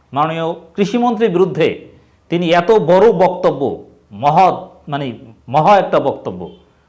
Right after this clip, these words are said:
যে এক রাতেই মুক্তি দেওয়ার প্রস্তাব, এটা কিসের উপর ভিত্তি করে দিলেন, কেন দিলেন? তিনি সঠিক বা ভুল করলে তার বিরুদ্ধে ব্যবস্থা নিতে হবে, আর সঠিক করলে কেন সঠিক, তাহলে তো আর এক বিষয়।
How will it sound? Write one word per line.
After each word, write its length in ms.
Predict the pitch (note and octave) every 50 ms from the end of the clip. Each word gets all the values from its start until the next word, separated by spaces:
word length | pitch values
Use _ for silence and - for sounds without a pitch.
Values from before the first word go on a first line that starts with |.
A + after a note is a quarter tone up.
| _ _ _ _ _
যে 100 | A#2 D#3
এক 200 | E3 D#3 D#3+ -
রাতেই 220 | E3+ D#3+ E3 E3 D3
মুক্তি 280 | D3 D3 - - -
দেওয়ার 200 | C3 C3 B2+ A2
প্রস্তাব, 400 | - A#2+ A2+ G#2+ - _ G#2+ F2+ - - _ _ _ _ _ _ _ _ _
এটা 160 | E3+ E3 F#3+
কিসের 340 | F#3 - G3+ - - B3 B3+
উপর 240 | B3 G#3+ A#3+ A#3
ভিত্তি 260 | G#3 G#3+ G#3+ G#3+ - A3+
করে 180 | A3 A3 A3
দিলেন, 300 | G3 F#3+ G#3+ A3+ A3+ G#3
কেন 280 | G#3 - F#3+ F3 F3 E3+
দিলেন? 340 | D3 C#3+ A#2 G2+ E2+ D#2 - - _ _ _ _ _ _ _ _ _ _ _ _ _ _ _ _ _ _ _ _ _ _ _ _ _ _ _ _
তিনি 300 | G3 G3 A3 A3 G#3+ F#3+
সঠিক 720 | D#3+ - - - - G#3+ G#3+ G#3 A3+ A#3+ A3+ - - - _ _ -
বা 100 | E3 E3
ভুল 340 | D#3 B2+ B2 E3 G#3+ A#3 G3+
করলে 340 | - A3 G3+ G3 G#3 A3 A3
তার 200 | G#3+ F3+ E3+ E3+
বিরুদ্ধে 260 | F3 F3+ F3+ F3 F#3+
ব্যবস্থা 420 | D#3+ D#3 D3+ D#3 E3 D#3+ - E3+
নিতে 200 | D3 B2+ A#2 A#2
হবে, 240 | G#2 F#2+ F2 E2 - - _ _ _ _ _ _ _ _
আর 100 | C3+ C#3+
সঠিক 400 | - - F#3+ F#3 F3+ A3 G#3 G#3
করলে 540 | - A3 A3 G#3+ G#3+ G#3 G3+ G#3 G#3 - -
কেন 200 | - E3+ F3 F#3+
সঠিক, 380 | F#3 F#3+ G3+ F3 - A#3 - -
তাহলে 220 | F3+ E3+ E3+ E3+
তো 320 | D#3+ - E3 D3+ C3+ C#3 - - - _ _ _ _ _ _ _
আর 120 | C#3 C#3
এক 140 | C3+ A#2 A2+
বিষয়। 300 | A2+ - - F#2 D#2+